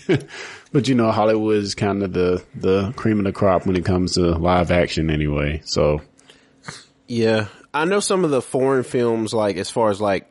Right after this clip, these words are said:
Speaker 2: animated stuff, they still do dubs, but other than that, um, yeah,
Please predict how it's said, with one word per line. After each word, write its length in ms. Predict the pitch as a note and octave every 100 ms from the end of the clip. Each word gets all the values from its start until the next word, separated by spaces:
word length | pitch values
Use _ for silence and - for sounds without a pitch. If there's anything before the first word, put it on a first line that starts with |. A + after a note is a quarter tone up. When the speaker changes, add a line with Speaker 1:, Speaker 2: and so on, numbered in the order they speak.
| _
Speaker 2:
animated 480 | G#2+ G#2+ A2+ A#2+ A#2+
stuff, 460 | - C#3+ C3+ C3+ - - - - _ -
they 140 | B2
still 300 | B2 - B2
do 140 | A#2 A2+
dubs, 580 | G#2 G#2+ A2+ A2+ - - -
but 320 | - G#2 G2 - _ _ -
other 320 | A2 B2+ D3
than 240 | A#2+ A2 G2+
that, 420 | G#2 A2 F#2+ F#2 - -
um, 640 | F2+ F2+ F2+ E2+ E2 C2+ - -
yeah, 420 | F#2 F#2 F2+